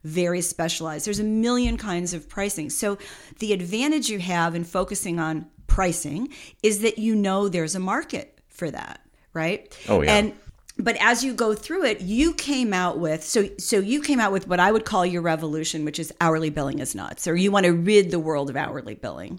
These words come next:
Speaker 1: You know,
Speaker 2: Yeah.
Speaker 1: said either way, that's really powerful. And that was, I believe it still is, white space. Nobody else is saying that. And nobody can now because they're gonna look like a cheap imitation.
Speaker 2: <laughs>
Speaker 1: Right?
Speaker 2: Yeah.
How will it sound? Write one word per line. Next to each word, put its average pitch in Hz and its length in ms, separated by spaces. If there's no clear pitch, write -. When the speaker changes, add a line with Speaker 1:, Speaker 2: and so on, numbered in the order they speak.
Speaker 1:
You 170 100
know, 160 100
Speaker 2:
Yeah. - 240
Speaker 1:
said 262 320
either 196 380
way, 156 360
that's 240 340
really 180 400
powerful. 170 840
And 220 360
that 202 640
was, 180 500
I 160 120
believe 165 400
it - 80
still 165 300
is, 180 300
white 240 240
space. - 540
Nobody 269 260
else 269 240
is 233 80
saying 220 420
that. - 180
And 233 100
nobody 294 260
can 311 440
now 131 160
because 175 280
they're 196 120
gonna 208 160
look 208 200
like 175 140
a 165 60
cheap 165 320
imitation. 107 720
Speaker 2:
<laughs> - 840
Speaker 1:
Right? 220 480
Speaker 2:
Yeah. 73 260